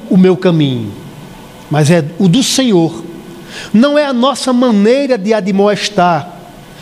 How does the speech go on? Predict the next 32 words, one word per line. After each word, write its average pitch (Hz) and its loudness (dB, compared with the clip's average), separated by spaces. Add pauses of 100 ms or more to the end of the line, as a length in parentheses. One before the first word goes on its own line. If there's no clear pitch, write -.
(260)
que 220 2
veio 214 0
da 208 0
nossa 208 -2
cultura 208 2
adquirida, 175 0 (520)
aprendida 208 0
na 208 0
sociedade 202 0
a 202 0
qual 220 0
pertencemos 220 -2
ou 247 2
no 233 -8
seio 233 -2
familiar. 220 0 (160)
E 311 0
aqui 311 -2
eu 294 -2
não 302 0
tô 302 0
desprezando 247 0
que 240 -2
não 233 2
haja 226 0
sabedoria 196 0
e 190 -4
conhecimento, 190 0 (460)
nestes 190 2
segmentos 175 0
aí. 147 0 (1700)
Mas 170 0